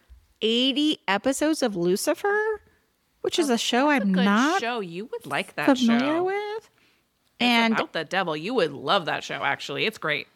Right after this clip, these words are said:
Speaker 1: Okay, and then she, many years on the H B O series Dexter. She also does a ton of voice work.
Speaker 2: Yeah, I think if she was gonna be in a Hallmark, she needs to be in the mysteries based on the kind of character she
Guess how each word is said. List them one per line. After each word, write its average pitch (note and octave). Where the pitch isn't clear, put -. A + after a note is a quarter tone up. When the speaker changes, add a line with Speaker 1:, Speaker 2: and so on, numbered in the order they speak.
Speaker 1:
Okay, C4+
and C4
then C4+
she, C4+
many B3
years G#3
on G3
the G3
H G3
B G3+
O F#3+
series F3
Dexter. -
She -
also G#3
does G#3+
a G3+
ton G3+
of G3
voice F3
work. -
Speaker 2:
Yeah, B3
I F3
think F#3
if F3+
she -
was F3
gonna E3+
be E3
in D#3
a C#3
Hallmark, E3
she -
needs D#3+
to E3
be D3
in D3
the C#3+
mysteries D#3
based F3
on D3
the E3+
kind D#3
of C3
character F3
she D4